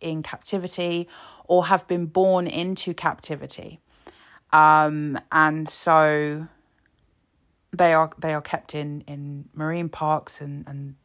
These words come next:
zoos and the like. I mean, zoos are not so bad because they're, they're basically just allowed to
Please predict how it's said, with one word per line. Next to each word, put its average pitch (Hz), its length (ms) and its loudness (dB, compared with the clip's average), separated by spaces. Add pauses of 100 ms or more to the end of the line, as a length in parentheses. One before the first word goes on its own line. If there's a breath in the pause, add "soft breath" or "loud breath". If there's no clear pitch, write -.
(160)
zoos 151 400 -8
and 147 100 -10
the 147 80 -8
like. 147 360 -10 (520 loud breath)
I - 80 0
mean, 220 180 4
zoos 320 280 4
are 302 60 2
not 240 180 2
so 180 120 0
bad 175 340 6
because 165 300 -12
they're, 160 160 -4
they're 160 160 -4
basically 156 340 -6
just - 120 -10
allowed 151 320 -4
to 147 320 -12